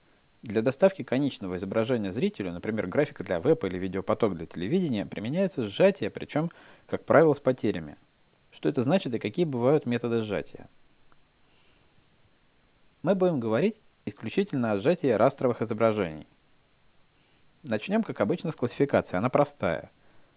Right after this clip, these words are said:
Бывает сжатие без потерь и с потерями. Сжатие без потерь, как следует из названия, гарантирует, что восстановленное изображение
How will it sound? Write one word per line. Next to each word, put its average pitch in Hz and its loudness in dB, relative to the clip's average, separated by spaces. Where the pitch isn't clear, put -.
Бывает 127 4
сжатие 110 4
без 98 -6
потерь 196 4
и 143 -6
с - -10
потерями. 85 -6
Сжатие 127 4
без 104 -6
потерь, 220 2
как - -6
следует 110 2
из 104 0
названия, 117 0
гарантирует, 127 0
что - 0
восстановленное 113 0
изображение 131 0